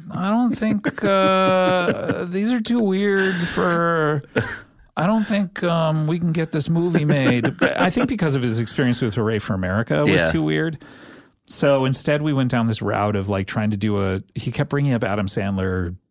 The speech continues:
Speaker 1: um, Happy Madison, or, uh, Happy Gilmore.
Speaker 2: Uh-huh.
Speaker 1: Like, "Well, the audience needs to really relate to the character." <laughs> Um, which then is what was supposed to be a fun six weeks of writing a movie
Speaker 2: Yeah.
Speaker 1: turned into two years of hell for us
Speaker 2: Oh,
Speaker 1: all.
Speaker 2: no.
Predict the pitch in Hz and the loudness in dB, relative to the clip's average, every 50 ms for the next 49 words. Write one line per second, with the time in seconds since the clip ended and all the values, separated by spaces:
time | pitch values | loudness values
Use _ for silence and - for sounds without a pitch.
0 | _ _ _ - - 101 98 95 90 90 98 - - 110 104 110 98 95 90 92 | _ _ _ -8 -6 -6 -4 -4 -4 -4 -4 -2 -2 -2 -2 -2 -2 -2 -2 -4
1 | 92 87 - - 107 - - 135 117 104 95 95 95 90 98 127 127 120 107 107 | -4 -6 -6 -8 -8 -6 -2 -2 -2 0 0 -2 -2 0 0 0 0 0 -2 -2
2 | 107 92 92 92 82 82 104 98 95 95 95 90 90 - - - _ _ - - | -2 -2 -2 -4 -4 0 0 0 2 2 0 -2 -2 -8 -18 -20 _ _ -6 -4
3 | 120 113 - - 190 208 214 208 208 202 208 214 233 247 254 247 247 220 233 233 | -4 -4 -4 -2 -2 -2 0 0 0 2 2 2 2 0 0 0 0 0 0 0
4 | 240 226 202 - - 214 214 214 226 233 214 202 202 202 196 202 202 208 208 190 | 0 0 -2 -2 -4 -4 -2 -2 0 0 -2 -2 -2 0 0 0 0 -2 -2 -4
5 | - 202 190 196 185 - 214 208 208 208 208 196 196 - 180 190 175 170 151 - | -4 -2 -2 -2 -2 0 0 2 2 2 2 0 0 0 0 0 2 0 0 0
6 | - 311 - - - - - - - - - - _ _ - - 135 127 123 117 | -2 -4 -4 -2 -4 -4 -4 -2 -4 -4 -4 -4 _ _ -2 0 2 2 2 2
7 | 117 113 107 113 110 107 120 - - - - _ _ _ _ _ _ _ _ _ | 2 2 0 0 -2 -2 -4 -8 -12 -20 -20 _ _ _ _ _ _ _ _ _
8 | _ _ _ - 147 135 139 143 - - - - - - _ _ - - 139 135 | _ _ _ -2 0 2 2 2 0 -2 -8 -8 -10 -12 _ _ -4 0 0 2
9 | 139 131 127 123 123 - - _ _ _ _ - 143 139 135 113 135 135 127 123 | 2 2 2 0 -2 -4 -12 _ _ _ _ -4 -4 -2 -2 0 0 0 2 0
10 | 120 - 143 107 151 131 127 - - 123 123 117 107 104 98 95 - - 147 - | 0 -2 -2 0 0 0 0 0 -2 0 0 2 2 0 0 -2 -4 -10 -12 -2
11 | - 135 123 113 120 117 - - 120 107 - - - 117 110 107 101 - - 107 | 0 2 2 2 0 0 -2 -4 -6 -6 -6 -4 -2 -2 -2 -2 -4 -4 -4 -4
12 | 95 107 95 98 101 98 101 98 98 98 95 98 101 104 101 92 92 90 85 80 | -2 0 0 0 0 0 0 0 0 0 0 -2 -2 -2 0 0 2 2 2 2
13 | - 123 110 104 104 107 92 104 - - 113 101 90 90 95 - - 113 110 104 | 0 0 0 0 0 -2 -2 -4 -4 -4 -4 -2 -2 -4 -6 -4 -4 -2 -2 -2
14 | 98 98 95 92 92 92 90 92 90 87 - 110 95 90 87 82 87 92 - - | -2 -2 -2 -2 -2 -2 -2 -2 -2 -4 -4 -4 -4 -4 -4 -6 -6 -8 -8 -4
15 | 117 107 95 95 90 90 85 - - - - - 120 104 90 87 87 85 85 85 | -2 -2 -2 -2 -2 -4 -6 -6 -10 -10 -4 -2 0 2 2 4 4 4 2 2
16 | 85 82 87 85 82 82 | 2 2 0 0 -2 -4